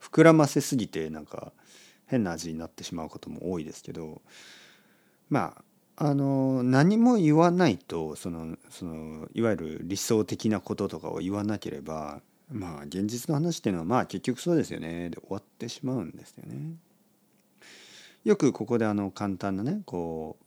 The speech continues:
う、まあ、問題、こう、社会の問題とかも少し話すけど、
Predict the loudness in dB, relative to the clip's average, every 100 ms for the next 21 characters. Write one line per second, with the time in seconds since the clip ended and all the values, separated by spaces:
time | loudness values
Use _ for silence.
0 | -12 -12 -12 0 4 6 4 2 0 -6
1 | _ _ _ _ _ _ _ _ -10 -8
2 | -6 -8 -12 _ _ _ -8 -6 -4 -6
3 | -6 -4 -2 -2 -2 -4 -8 -12 -12 -10
4 | -6 -6 -4 -4 -6 -10 -8 -6 -8